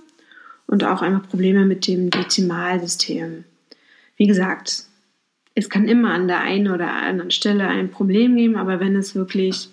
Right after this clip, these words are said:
wenn jetzt zum Beispiel alles zusammenkommt und es einfach auch gar keine Entwicklung gibt in der, in Monaten und meinetwegen auch Jahren, dann sollte man da auf jeden Fall mal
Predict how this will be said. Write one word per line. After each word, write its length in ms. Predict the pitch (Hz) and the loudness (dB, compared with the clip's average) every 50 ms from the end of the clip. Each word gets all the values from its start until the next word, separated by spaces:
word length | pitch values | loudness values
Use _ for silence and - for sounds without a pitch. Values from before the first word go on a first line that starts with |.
| _ - | _ -4
wenn 160 | - 196 226 | 0 2 2
jetzt 180 | 247 240 240 - | 2 2 2 2
zum 80 | 226 | 2
Beispiel 240 | 208 202 - - - - | 2 0 0 -2 -2 -2
alles 320 | 190 208 240 247 240 - | 0 2 2 2 0 0
zusammenkommt 840 | - 202 185 208 226 254 269 269 277 - 240 233 233 233 233 233 226 | 0 0 0 2 2 2 2 2 2 0 2 2 4 4 4 2 2
und 180 | - - 190 - | -2 -4 -6 -8
es 140 | - - - | -8 -6 -4
einfach 340 | - - 202 202 208 - | -2 -2 -2 -2 -4 -6
auch 140 | - 196 - | -6 -8 -8
gar 180 | - - 185 - | -6 -8 -6 -4
keine 360 | - 220 202 196 - - - - - - - - - | -2 -2 -2 -2 -2 -4 -6 -8 -10 -12 -10 -4 0
Entwicklung 580 | 196 202 190 - 202 202 - 330 320 311 285 | 0 2 4 2 2 2 2 2 4 4 4
gibt 300 | 247 190 196 185 - - | 4 2 2 0 -2 -4
in 240 | - - 185 185 175 | -4 -2 0 0 0
der, 400 | 175 170 170 175 175 170 - - - - _ _ - - - - - 92 82 - - | 0 0 0 0 -2 -2 -4 -6 -10 -16 _ _ -16 -12 -8 -8 -6 -6 -6 -6 -4
in 260 | - 190 185 185 185 | -2 0 2 2 4
Monaten 760 | 180 180 208 214 202 190 185 - - 202 190 185 180 180 233 196 | 4 4 4 4 4 2 0 0 2 2 2 2 0 -2 -4 -4
und 340 | 170 170 170 - - - _ _ | -4 -6 -8 -8 -10 -14 _ _
meinetwegen 400 | - 180 - 190 180 185 180 147 | -6 -4 -2 0 0 0 0 0
auch 140 | 143 170 - - | -2 -4 -4 -4
Jahren, 320 | 190 190 196 214 233 233 208 | -2 0 2 4 4 4 4
dann 400 | 185 180 190 196 202 202 202 - | 2 2 2 2 2 0 0 0
sollte 320 | 196 190 190 190 - 214 | -2 -2 -2 -2 -2 0
man 280 | 226 185 185 190 196 190 | 0 0 0 -2 -2 -2
da 140 | 185 180 180 | -2 -4 -4
auf 120 | 185 - | -6 -6
jeden 200 | - 190 185 185 | -4 -4 -4 -2
Fall 240 | - 208 196 196 190 | -2 -2 -2 0 0
mal 540 | 185 180 180 180 185 185 185 190 185 190 | -2 -2 -2 -2 -2 -2 0 0 0 -2